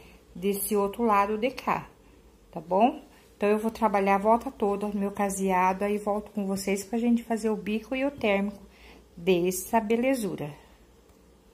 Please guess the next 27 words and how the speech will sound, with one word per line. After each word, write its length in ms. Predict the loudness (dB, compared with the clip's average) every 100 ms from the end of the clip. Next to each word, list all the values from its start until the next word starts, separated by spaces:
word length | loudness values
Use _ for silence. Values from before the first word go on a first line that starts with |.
| _ _ _ _ _ -20 _
Cheguei, 580 | -12 0 0 2 0 0
então, 360 | -2 -2 0 0
aqui, 360 | -4 -4 0
ó, 200 | 2 2
desse 460 | 0 -2 -2 -2 -4
outro 240 | -6 -4
lado. 420 | 2 4 4 0 -10 -14 -20 -20 _ _
Em 60 | 4
cada 340 | 8 10 10
canto 380 | 8 4 4 0
desses, 520 | 4 6 6 2 -4
vocês 400 | -4 -4 -2 -2
vão 200 | 0 0
colocar 640 | 0 0 0 -2 4 6
dois 480 | 6 4 4 4 2
pontos 400 | -2 0 0 0
altos 480 | 2 2 2 -4 -4
junto, 360 | -2 -4 -10 -4
tá? 320 | 4 4 4 -4 -20 -20 -20 -16
Terminei 440 | 0 0 0 -2 -4
o 40 |
caseado 680 | -2 -2 0 0 0 0 -2
aqui. 540 | -4 -2 -2 -2 -4 -14 -20 -20 -20 -20 _ -10
Agora, 340 | -8 2 2 4
eu 80 |
vou 120 | -2 -6
fazer, 720 | -2 -2 0 0 0 -2